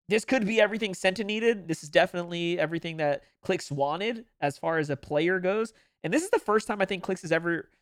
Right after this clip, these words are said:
really gotten the chance, 'cause, like, to, to pair with, like, a super tier one mega, like, superstar Fortnite player, like, top, top, top of the line. That's a problem amongst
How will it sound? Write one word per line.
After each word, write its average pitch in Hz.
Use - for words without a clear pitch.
really 202
gotten 180
the 160
chance, 165
'cause, 160
like, 151
to, 180
to 175
pair 220
with, 196
like, 131
a 117
super 208
tier 202
one 170
mega, 170
like, 143
superstar 175
Fortnite 175
player, 143
like, 127
top, 185
top, 160
top 160
of 156
the 160
line. 160
That's 226
a 254
problem 208
amongst 175